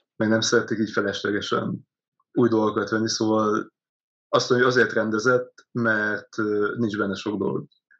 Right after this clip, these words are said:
sok felesleges dolog. És ugye így nagyon könnyen lesz rendezett az irodát.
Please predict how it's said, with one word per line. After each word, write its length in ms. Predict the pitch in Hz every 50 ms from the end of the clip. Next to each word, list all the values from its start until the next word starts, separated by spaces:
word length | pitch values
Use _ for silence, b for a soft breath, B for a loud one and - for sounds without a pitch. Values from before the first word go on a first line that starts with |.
| _
sok 200 | - - - 104
felesleges 580 | - - - - - - - - - - - 98
dolog. 360 | 101 104 - - - 110 113 - _
És 120 | - - -
ugye 140 | 113 110
így 280 | 107 107 110 107 107 107 - - _ - - -
nagyon 280 | 107 107 98 98 95
könnyen 300 | 92 - 101 101 101 98
lesz 180 | 98 95 95 -
rendezett 380 | 101 92 90 101 101 101 98
az 120 | - 107 98
irodát. 380 | - - - - - - -